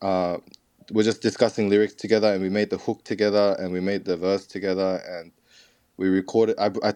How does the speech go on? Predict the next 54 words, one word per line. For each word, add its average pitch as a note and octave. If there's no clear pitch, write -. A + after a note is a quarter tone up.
brought A#2+
in A2+
all A2
my G#2
gear G2+
to G#2
the G2
school A2+
'cause A2
it A2+
was, A#2
like, B2+
basically, G#2+
like, G2
the F2+
last F2
week -
of -
school, F2
so E2
we D#2+
could -
do F2+
anything. E2+
Um, E2
and F#2
I F#2
recorded G2
the F#2+
songs F#2
with F#2+
them, F#2
and F2
it G#2
was G#2
a G#2
very A#2
special G#2
kind F#2
of F2
experience, F#2+
I F#2
guess, G2+
for -
them F#2+
and F2+
for F#2
myself F2+
as D#2+
well. E2
It E2+
was D#2+
very F2+
inspiring. E2